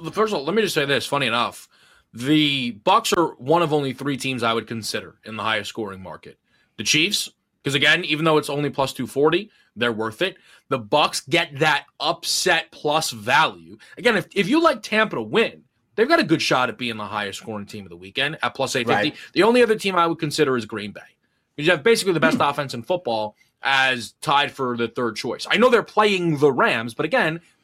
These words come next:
Speaker 1: that is being factored in. Only three teams I would consider
Speaker 2: You don't
Speaker 1: in
Speaker 2: like
Speaker 1: this
Speaker 2: Bills
Speaker 1: one.
Speaker 2: or Ravens?
Speaker 1: As far
Speaker 2: You don't like Bills or Ravens?
Speaker 1: No.
Speaker 2: The winner of the Bills
Speaker 1: No,
Speaker 2: Ravens
Speaker 1: 'cause I
Speaker 2: game?
Speaker 1: gotta be, and I, and I, and I hate that this is how I'm feeling. I hate it.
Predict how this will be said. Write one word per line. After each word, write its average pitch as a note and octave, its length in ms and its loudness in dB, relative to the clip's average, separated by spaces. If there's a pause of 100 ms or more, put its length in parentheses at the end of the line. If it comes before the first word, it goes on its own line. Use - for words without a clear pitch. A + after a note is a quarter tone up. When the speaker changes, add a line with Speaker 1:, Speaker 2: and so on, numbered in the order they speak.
(100)
Speaker 1:
that D#3 240 2
is F3 100 0
being D#3+ 260 -2
factored C#3 440 -2
in. G2+ 160 -8
Only F#3 220 0
three F3+ 180 -2
teams D#3+ 200 -6
I C#3+ 80 2
would C3+ 140 -4
consider B2 400 -10 (160)
Speaker 2:
You F3+ 100 2
don't G3 100 6
Speaker 1:
in G3+ 40 6
Speaker 2:
like G3+ 140 6
Speaker 1:
this C#3 80 -4
Speaker 2:
Bills F#3+ 260 4
Speaker 1:
one. F3 80 6
Speaker 2:
or D#3+ 60 2
Ravens? F#3+ 380 4
Speaker 1:
As B3 40 -6
far A#3+ 260 4
Speaker 2:
You D#3+ 60 -6
don't E3+ 120 0
like E3 160 2
Bills E3 200 2
or E3 220 6
Ravens? D#3+ 420 2
Speaker 1:
No. B3 320 4
Speaker 2:
The E3+ 80 4
winner F3 340 4
of F3+ 120 2
the E3+ 80 4
Bills E3 240 4
Speaker 1:
No, B3+ 60 2
Speaker 2:
Ravens E3 280 2
Speaker 1:
'cause A#3 100 0
I F3+ 40 -8
Speaker 2:
game? G#3 100 -2
Speaker 1:
gotta B3+ 160 0
be, A3+ 300 -8 (760)
and F3 80 2
I, F3+ 240 0
and D#3 80 0
I, E3 320 -2
and D3+ 140 -6
I G3+ 140 -2
hate C#3 500 -2
that C3+ 140 -4
this C#3+ 160 -4
is C#3 100 -6
how B2+ 240 0
I'm A#2 140 -4
feeling. C3+ 520 -6 (880)
I G#2+ 140 -2
hate B2+ 440 -2
it. D#2+ 120 -16